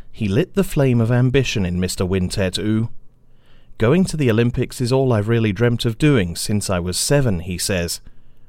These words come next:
When he achieved the Olympic qualifying time at the Southeast Asian Games in twenty nineteen, that dream seemed to be on the verge of coming true. The coup shattered those hopes, but it has not snuffed out Mister Wintet Oo's spirit.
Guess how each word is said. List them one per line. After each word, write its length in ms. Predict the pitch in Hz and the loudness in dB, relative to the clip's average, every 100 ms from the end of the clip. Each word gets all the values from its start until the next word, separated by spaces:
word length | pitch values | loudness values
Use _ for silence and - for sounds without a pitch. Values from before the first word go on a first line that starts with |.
| - | -6
When 160 | 101 | -4
he 160 | 87 87 | -2 -6
achieved 480 | 90 - 120 120 - | -4 0 0 0 -4
the 140 | 95 | -2
Olympic 400 | 92 110 110 - | 0 -2 -2 -8
qualifying 580 | - 127 143 127 104 92 | -2 0 2 0 0 -2
time 320 | - 113 131 | -2 -2 0
at 80 | - | -2
the 80 | 98 | -6
Southeast 560 | - 110 107 95 - | -2 -2 -2 -6 -2
Asian 360 | 98 92 92 87 | -2 -2 -4 -2
Games 360 | 120 143 107 | -2 0 -2
in 120 | 92 87 | -4 -4
twenty 320 | 110 101 104 | -2 -2 -2
nineteen, 680 | 90 85 85 139 139 139 127 - - - - | -2 -4 -4 -2 0 0 -2 -10 -18 -20 -4
that 240 | 117 170 | 0 0
dream 360 | 160 151 135 127 | 0 0 2 0
seemed 320 | 120 139 131 | 0 -2 -2
to 60 | 120 | 0
be 140 | 117 | 0
on 140 | 110 107 | 2 2
the 100 | 95 | 2
verge 380 | 113 127 90 87 | 2 2 0 -4
of 120 | - | -4
coming 300 | 117 101 85 | -2 0 -4
true. 460 | - 120 117 95 - - - - - - - - - - - | 0 2 2 0 -8 -16 -18 -20 -20 -20 -20 -20 -18 -18 -10
The 100 | - | -8
coup 380 | - 135 139 147 | 0 2 4 2
shattered 540 | - - 143 - 95 | -2 0 0 0 -2
those 280 | 78 87 87 | 0 -2 -2
hopes, 440 | - 117 - - - - - - - - | 0 0 0 -6 -8 -18 -20 -20 -20 -4
but 300 | 107 156 - | 0 0 -2
it 120 | 151 | -2
has 180 | 110 107 | -2 0
not 240 | 139 - | -2 -2
snuffed 440 | - - 127 117 - | -4 0 0 0 0
out 220 | 123 - | 0 0
Mister 320 | 104 107 107 | -2 -2 -2
Wintet 520 | 98 110 104 104 95 | 0 0 0 0 -2
Oo's 280 | 95 101 90 | -2 -4 -4
spirit. 580 | - - 151 101 85 | -6 0 2 2 -2